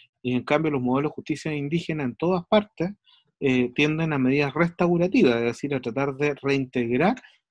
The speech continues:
a los sujetos de la comunidad para que vuelvan a ser miembros útiles y para recuperar los equilibrios. Y esto supone, eh, por cierto, para que esto suceda, que tiene que el Estado reconocer a las autoridades indígenas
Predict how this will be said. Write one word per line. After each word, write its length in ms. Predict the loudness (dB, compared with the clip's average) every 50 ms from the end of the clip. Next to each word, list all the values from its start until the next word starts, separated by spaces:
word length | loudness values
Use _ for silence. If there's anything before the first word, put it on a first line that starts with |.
| _ -6
a 80 | -6
los 120 | -4 -4 -6
sujetos 380 | -8 -4 -2 -2 0 2 2
de 40 | 2
la 80 | 2 0
comunidad 520 | 0 0 0 2 2 2 2 2 2 0
para 180 | 0 -2 -4 -4
que 100 | -2 -2
vuelvan 320 | -2 -2 -2 -2 -4 -6
a 80 | -6 -4
ser 300 | -2 0 0 0 -2 _ _ _ _ _ _ _
miembros 340 | -2 0 0 2 2 0 2
útiles 300 | 2 2 2 2 2 2
y 80 | 2 2
para 200 | 2 2 2 2
recuperar 380 | 2 2 0 0 0 0 0
los 180 | -2 -4 -6 -6
equilibrios. 560 | -8 -6 0 2 4 4 4 2 0 -6 -8 -10 _ _ _ _ _ _ _ _ _ -8
Y 340 | -4 -2 -2 -2 -2 -2 -2 -4
esto 220 | -2 -2 -2 -4
supone, 540 | -4 -4 -2 0 0 0 2 0 0 -2 -2 -2
eh, 300 | -2 0 0 0 0 -2 -4
por 140 | -6 -8 -4
cierto, 400 | -2 -2 -2 -2 -2 -4 -4 -2
para 180 | -2 -4 -6 -4
que 120 | -4 -6
esto 180 | -4 -4 -4 -4
suceda, 500 | -4 -4 0 2 4 4 4 2 0 -6 _ _ _ _ _ _ _ _
que 120 | -2 -2 0
tiene 360 | 2 2 0 2 0 0 0
que 360 | 0 2 2 4 4 2 2
el 80 | 0 -2
Estado 380 | -4 -4 -2 0 0 0 0
reconocer 800 | -2 -4 -4 -4 -2 -4 -4 -4 -6 -6 -4 -2 -2 -2 -2 -4 _
a 100 | -2 -2
las 100 | 0 0
autoridades 480 | -2 -4 -4 -4 -4 -2 -2 -2 -2 -2
indígenas 500 | -2 -4 -4 -4 -4 -4 -4 -4 -6